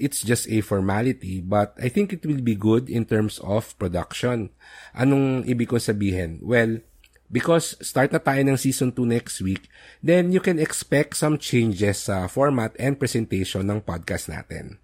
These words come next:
Well, hindi naman ito parang super major changes. Basta may mga gusto lang akong gawin na bago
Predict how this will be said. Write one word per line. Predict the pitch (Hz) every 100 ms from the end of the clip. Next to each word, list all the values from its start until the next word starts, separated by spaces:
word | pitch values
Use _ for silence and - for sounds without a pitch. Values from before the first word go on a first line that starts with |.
| _ _ _ _ _ _
Well, | - 214 208
hindi | 190 208 208 220
naman | 214 208 190
ito | 185 165 - _ -
parang | 123 123 123 120
super | 143 - 131 120
major | 120 104 110 98
changes. | - 95 82 82 -
Basta | 101 123 180 165 - - -
may | 131
mga | 143 147 147
gusto | 131 127 143 139
lang | 139
akong | 135 139 127
gawin | 135 101 98 101
na |
bago | 87 82 78 80